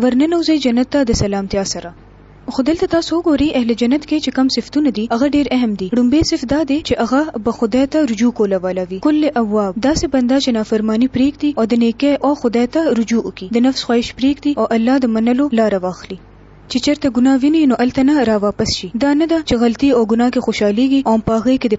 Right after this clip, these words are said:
پروت وي. او بیا حفیظ، حفاظت کولو والا، یعنی د الله د حدود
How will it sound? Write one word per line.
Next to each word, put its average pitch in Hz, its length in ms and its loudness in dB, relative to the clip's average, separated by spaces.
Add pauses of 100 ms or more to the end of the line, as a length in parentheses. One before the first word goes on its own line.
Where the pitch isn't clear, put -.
پروت 208 240 0
وي. 185 180 -6
او 226 60 2 (100)
بیا 262 140 2 (640)
حفیظ، 226 420 0 (120)
حفاظت 240 480 0
کولو 202 240 0
والا، 185 260 -2
یعنی 240 240 4
د - 140 0
الله 262 360 2
د 233 140 2
حدود 262 260 0